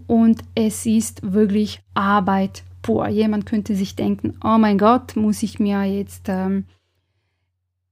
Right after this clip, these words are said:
in jeder Sekunde, ähm, mich selbst beobachten und muss ich da jetzt wirklich so streng mit mir sein?“ Ich sage, ja. Wenn du aus deinem mangelnden Selbstwert herauskommen möchtest, dann brauchst du diese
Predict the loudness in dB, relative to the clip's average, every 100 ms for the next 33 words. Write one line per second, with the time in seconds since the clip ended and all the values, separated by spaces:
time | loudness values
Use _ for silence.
0 | _ _ _ _ _ _ _ 4 6 6
1 | 4 2 0 -2 2 4 4 2 2 -2
2 | -2 -2 0 4 4 4 2 0 0 -2
3 | -2 0 2 2 0 0 2 2 0 0
4 | 0 2 4 4 2 -2 -2 -2 0 -2
5 | -2 -2 0 -2 -6 -8 -8 -8 0 2
6 | 2 0 -2 -2 -2 -2 -2 -4 -8 -8
7 | -6 -4 -4 -6 -10 0 2 4 2 -4
8 | _ _ _ _ -6 2 6 6 6 6
9 | 4 2 -2 -2 0 0 2 4 4 6
10 | 4 4 2 0 0 -2 -6 -6 -6 -8
11 | -6 -2 -2 -2 -4 0 2 4 6 4
12 | 0 -6 -4 -4 -4 -2 0 0 -2 -6
13 | -4 -2 -2 -4